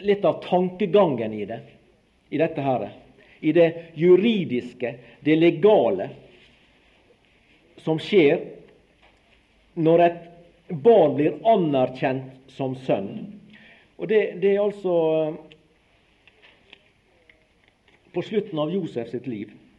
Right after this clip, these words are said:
Det står i, eh, i, eh, Første Mosebok, kapittel femti, og vers tjuetre. «Og Josef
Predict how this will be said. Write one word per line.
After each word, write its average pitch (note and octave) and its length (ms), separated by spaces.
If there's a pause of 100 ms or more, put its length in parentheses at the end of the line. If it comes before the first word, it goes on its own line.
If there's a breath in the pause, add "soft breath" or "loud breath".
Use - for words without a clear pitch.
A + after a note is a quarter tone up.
Det C#3 100
står E3+ 320
i, C3+ 220
eh, C3 320
i, C3+ 120 (100)
eh, B2+ 240
Første E3 280
Mosebok, B2 580
kapittel B2+ 420
femti, D3 480 (480 loud breath)
og C#3+ 160
vers - 200 (220)
tjuetre. A#2+ 480 (2000 soft breath)
«Og D3+ 140
Josef G3 720